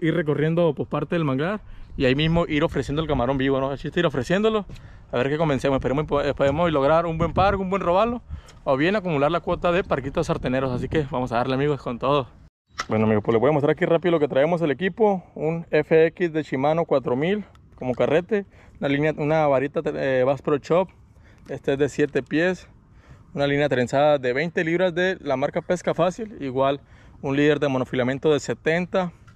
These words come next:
atado directamente con un nudo hacia lo que viene siendo la línea trenzada. Y como anzuelo, pues un anzuelo aquí tipo circular. Este tipo de anzuelo le conocemos por esta área como anzuelo cochero. Es un anzuelo muy cortito, como pueden ver, chico,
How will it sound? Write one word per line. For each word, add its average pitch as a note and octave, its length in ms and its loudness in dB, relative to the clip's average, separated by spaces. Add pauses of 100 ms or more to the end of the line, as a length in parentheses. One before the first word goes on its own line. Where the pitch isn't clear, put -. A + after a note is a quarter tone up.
(300)
atado C3 640 0
directamente C#3+ 560 -2
con C3+ 140 0
un C#3 100 0
nudo D3 380 4
hacia C3 340 -2
lo B2+ 100 -2
que B2 60 -8
viene C3+ 180 -2
siendo D3 280 0
la C3 60 2
línea C3 200 -2
trenzada. D3+ 540 0 (840)
Y G3 240 0
como E3+ 220 0
anzuelo, F3 300 2
pues C#3+ 120 -4
un E3 80 0
anzuelo F3 420 2
aquí C#3 200 -2
tipo D#3+ 260 -6
circular. D#3+ 560 0 (720)
Este - 160 -6
tipo D#3+ 320 2
de D3+ 80 4
anzuelo C#3+ 280 -2
le D#3+ 100 0
conocemos D3 360 -2
por C#3+ 180 2
esta D3 220 0
área D#3 200 2
como C#3+ 180 -2
anzuelo C#3+ 360 0
cochero. E3 440 0
Es F3 80 -6
un F#3 80 0
anzuelo E3+ 340 0
muy E3 160 0
cortito, F#3 400 0
como E3 220 2
pueden E3+ 240 2
ver, F3 160 2
chico, G3 400 -4